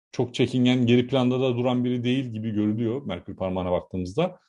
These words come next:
Ama yine de bu eğri Jüpiter'le bu geç ayrılma, dediğim gibi, e, hayatın biraz daha geç randıman alması hayattan ve her şeyin yoluna girmesi.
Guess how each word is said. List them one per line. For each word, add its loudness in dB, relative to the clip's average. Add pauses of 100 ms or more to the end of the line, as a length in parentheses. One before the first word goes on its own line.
(420)
Ama 4
yine 4
de 2
bu -2
eğri 2
Jüpiter'le -2
bu -4
geç -2
ayrılma, 0
dediğim -2
gibi, -2 (680)
e, -4
hayatın 4
biraz 4
daha 6
geç 2
randıman 0
alması -4
hayattan -4
ve 0
her 2
şeyin -4
yoluna -2
girmesi. -4